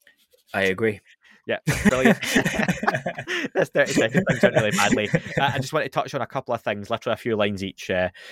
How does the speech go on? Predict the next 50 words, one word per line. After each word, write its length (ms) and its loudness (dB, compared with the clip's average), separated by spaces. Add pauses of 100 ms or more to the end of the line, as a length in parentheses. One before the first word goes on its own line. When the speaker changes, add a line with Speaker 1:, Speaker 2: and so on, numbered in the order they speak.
(100)
Speaker 2:
and 100 2
we 60 2
won't 180 4
get 160 0
to 80 -10
the 60 0
bit 180 0
at 60 -6
the 80 0
end, 140 0
but 80 -2
that's 220 -4
fine. 340 0
Um, 320 -4
Avi 220 2
Loeb 320 6
had 100 -4
commented 420 0
on 120 0
U 100 0
A 120 2
Ps 580 -2
above 260 0
Ukraine, 460 2
saying 260 0
there's, 180 -2 (100)
there's 140 -2
pretty 220 -2
prosaic 400 -2
explanations 580 -6
for 200 0
them, 100 -6
Dan. 320 0 (400)
This 160 0
disappointed 600 -2
some 220 0
people, 340 -2
but 360 2
what 200 0
were 60 -8
your 120 0
thoughts? 480 0 (960)
Speaker 1:
Just 260 4
that, 240 6
you 100 4
know, 300 4
you, 180 4
you 200 2
can 160 0
dis-, 140 6